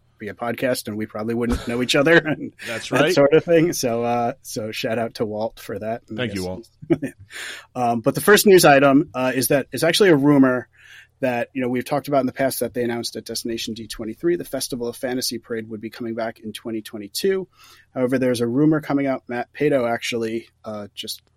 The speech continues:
Speaker 1: as you just mentioned, was one of the people that was reporting on it. Um, but it's kinda getting around everywhere that the Maleficent Dragon float will not be part of the Festival of Fantasy Parade when it comes back.
Speaker 2: Mm.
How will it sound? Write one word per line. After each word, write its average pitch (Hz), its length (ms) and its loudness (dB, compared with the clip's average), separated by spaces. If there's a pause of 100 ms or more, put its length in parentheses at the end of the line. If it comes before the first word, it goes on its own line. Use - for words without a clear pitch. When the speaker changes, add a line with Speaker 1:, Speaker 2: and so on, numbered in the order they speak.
Speaker 1:
as 107 120 -14
you 107 60 -14
just 104 220 -10
mentioned, 131 320 -2
was 110 140 -6
one 113 120 -8
of 104 40 -8
the 107 60 -10
people 117 320 -10
that 107 140 -8
was 104 180 -10
reporting 135 400 -4
on 131 160 -2
it. 131 140 -6 (520)
Um, 107 440 -6
but 117 220 -6
it's 110 180 -8
kinda 110 300 -10
getting 101 240 -8
around 101 240 -8
everywhere 113 440 -6 (300)
that 117 180 -6
the 117 120 -4
Maleficent 131 600 0
Dragon 127 440 0
float 101 420 -10 (240)
will 117 200 -4
not 117 420 -4
be 117 140 -10
part 113 580 -6
of 107 220 -10
the 104 80 -16
Festival 107 420 -8
of 98 60 -12
Fantasy 107 380 -8
Parade 107 300 -10
when 95 120 -10
it - 80 -18
comes 104 200 -10
back. 160 380 -2
Speaker 2:
Mm. 123 200 -8